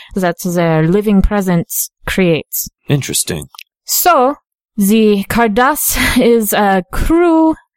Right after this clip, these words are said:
Speaker 1: has been working with the Empire to try to move them off of the planet. This is difficult because they need the,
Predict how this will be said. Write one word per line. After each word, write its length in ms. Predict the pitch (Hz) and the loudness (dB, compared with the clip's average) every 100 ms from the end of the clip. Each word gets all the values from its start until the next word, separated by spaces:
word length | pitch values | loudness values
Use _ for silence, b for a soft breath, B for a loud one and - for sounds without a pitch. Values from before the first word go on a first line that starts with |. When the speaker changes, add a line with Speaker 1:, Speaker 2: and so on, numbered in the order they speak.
| _ _ - | _ _ -6
Speaker 1:
has 180 | 233 196 | -4 0
been 200 | 226 220 | 2 4
working 320 | 240 254 247 | 2 2 2
with 160 | 233 - | 2 2
the 100 | 220 | 2
Empire 500 | 202 202 185 180 175 | 2 2 2 2 0
to 140 | - | -2
try 320 | 196 - 208 196 | -6 -2 -2 -2
to 420 | - 190 180 - _ _ _ _ _ _ _ - | 0 2 2 0 _ _ _ _ _ _ _ 0
move 340 | 202 254 247 208 | 2 2 2 0
them 360 | 196 180 180 - | 2 2 0 0
off 180 | 208 - | -2 0
of 140 | 190 | -2
the 100 | 180 | 0
planet. 500 | - 202 170 - - - | -2 -2 -4 -4 -12 -4
This 260 | 208 226 254 | 0 0 0
is 120 | 254 | 0
difficult 460 | 349 320 - - - | 0 -2 -4 -6 -4
because 380 | 190 175 185 170 | -6 -2 -2 0
they 260 | 180 170 165 | 0 2 2
need 460 | 170 196 208 240 | 4 4 4 2
the, 520 | 240 196 170 180 165 | 2 2 2 2 2